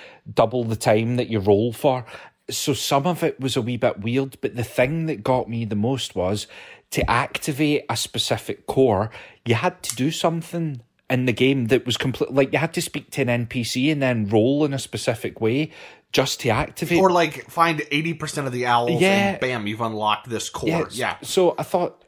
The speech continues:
Speaker 1: it was a wee bit weird. I mean, it's nice, it's clear enough presented and it's nice enough, and you get enough points to upgrade what you want to upgrade. But I'd,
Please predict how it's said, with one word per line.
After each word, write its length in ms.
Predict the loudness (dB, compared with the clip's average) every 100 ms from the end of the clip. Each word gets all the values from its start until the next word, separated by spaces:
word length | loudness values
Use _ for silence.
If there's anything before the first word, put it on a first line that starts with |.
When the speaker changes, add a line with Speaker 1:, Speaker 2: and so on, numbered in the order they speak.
| -4
Speaker 1:
it 180 | -4 -2
was 140 | -8
a 40 | -6
wee 100 | -6
bit 200 | -6 -2
weird. 220 | -2 0
I 60 | 0
mean, 180 | 2 0
it's 200 | -2 0
nice, 340 | 0 0 -4 -4
it's 180 | -4
clear 360 | -4 -2 -2 0
enough 300 | -2 -4 -6
presented 640 | -6 0 0 0 -4 -4
and 100 | -4
it's 200 | -4 -4
nice 280 | -2 -2 -2
enough, 220 | -4 -6 -6
and 160 | -4 0
you 120 | 0
get 300 | 0 0 0
enough 320 | -2 -4 -4
points 580 | 0 0 0 -6 -8 -12 -14 -20 -20 -20 -4
to 120 | 0
upgrade 540 | 0 0 -2 0 0 0
what 360 | 0 0 0
you 120 | -4
want 360 | 0 0 0 -4
to 120 | -2
upgrade. 580 | -2 -2 -6 -6 -6 -10 -20 -20 -20 _ _ _ -2
But 300 | 0 0 -4 _ _ _ _ _
I'd, 240 | -2 -2